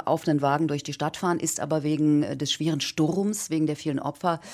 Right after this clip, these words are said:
äh, verschoben worden auf den zehnten November. Und da wird er dann aber auch nicht richtig in Berührung kommen, sondern er wird dann aus seinem Auto winken, äh, mit seiner Frau.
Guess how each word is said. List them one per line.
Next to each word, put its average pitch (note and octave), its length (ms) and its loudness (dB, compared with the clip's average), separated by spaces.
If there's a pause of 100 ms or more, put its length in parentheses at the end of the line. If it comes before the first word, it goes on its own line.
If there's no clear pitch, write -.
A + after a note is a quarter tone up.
(320)
äh, D3 120 4
verschoben F3 560 2
worden G3 380 4 (200)
auf D#3 220 6
den E3 160 6
zehnten D#3 300 2
November. B2+ 420 4
Und B2+ 140 0
da C#3+ 300 6
wird D3 160 0
er D3+ 140 4
dann D3+ 260 6
aber D#3+ 220 2
auch D3+ 80 2
nicht D#3+ 160 2
richtig F#3 220 -4
in F#3 80 2
Berührung F3+ 420 8
kommen, D#3 140 4
sondern C#3+ 180 4
er C#3 140 0
wird D#3 100 -2
dann E3 100 2
aus D#3+ 120 2
seinem D#3 180 4
Auto E3 320 2
winken, C3 460 6
äh, G#2+ 480 -4
mit C#3 180 2
seiner B2 240 0
Frau. A2 400 -6